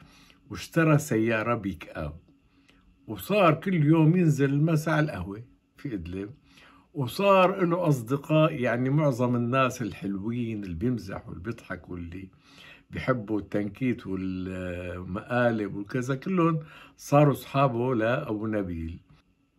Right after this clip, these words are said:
تقول إنه طاولته صارت مركز استقطاب، يعني وقت بيكون موجود وهو كريم، يعني بيجوا بيقعدوا معه، بيضيف شاي، قهوة، وممكن أحيانا يعزم بعض الناس على بيته، على العشاء، على كذا.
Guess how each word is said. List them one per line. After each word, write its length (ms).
تقول 360
إنه 180
طاولته 540
صارت 480
مركز 420
استقطاب، 800
يعني 220
وقت 180
بيكون 340
موجود 480
وهو 240
كريم، 540
يعني 280
بيجوا 260
بيقعدوا 400
معه، 380
بيضيف 680
شاي، 500
قهوة، 540
وممكن 480
أحيانا 400
يعزم 500
بعض 200
الناس 440
على 220
بيته، 480
على 120
العشاء، 400
على 180
كذا. 400